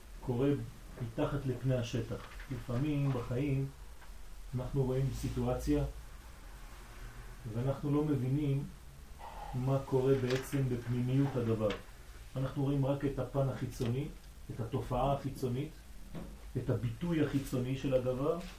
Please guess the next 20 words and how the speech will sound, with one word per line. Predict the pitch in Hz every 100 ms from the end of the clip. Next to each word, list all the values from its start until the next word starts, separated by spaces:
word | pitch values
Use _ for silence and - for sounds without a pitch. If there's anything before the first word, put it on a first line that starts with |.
| - - - - - - - - - 123
אבל | 113 151 156 143 151 - - - - - - - - -
קשה | 123 - 170
לנו | 170 160 151
להבין | 135 131 120 170 165 160 - - - - - - -
מה | 135 147
מתרקם, | 147 139 135 131 - 147 170 180 - 160
איך | 156 160
הקדוש | 139 131 165 147
ברוך | 131 127 117
הוא, | 165 156
שהוא | 143 143
מנהיג | 135 117 139 139
את | 131 127
הבירה, | 110 120 151 170 - - 101 -
שהוא | 127
בעל | 139 143
הבית, | 127 151 175 151 - - - - - - - - - - - - - - -
הוא | 143 156 165
מקדם | 147 139 131 120 151 151 - - -
את | 143